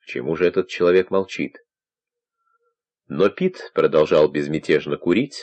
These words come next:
словно не понимая всей напряжённости и ответственности момента. Ложкину стало страшно.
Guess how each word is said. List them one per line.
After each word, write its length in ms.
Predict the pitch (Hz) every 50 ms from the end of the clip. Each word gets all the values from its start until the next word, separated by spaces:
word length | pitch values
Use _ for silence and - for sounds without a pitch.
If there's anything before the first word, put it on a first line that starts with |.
| - -
словно 540 | - - 76 101 120 117 113 113 110 - -
не 180 | 85 87 98 101
понимая 580 | - 95 95 95 92 85 85 85 85 85 82
всей 260 | - - - 85 80 78
напряжённости 840 | 78 73 - 76 67 69 85 110 127 131 123 120 - - - 123
и 200 | 123 123 - 113
ответственности 840 | 135 131 - - - 87 95 - - - - 101 98 - - - 95
момента. 520 | 92 73 64 64 62 60 58 _ - - _ _ _ _ _ _ _ _ _ _ _ _ _ _ _ _ _ _ _ _ -
Ложкину 640 | 67 67 71 - - - - - - 107 113 113
стало 340 | - - - 80 87 101 107
страшно. 600 | - - - - 90 78 69 - - - -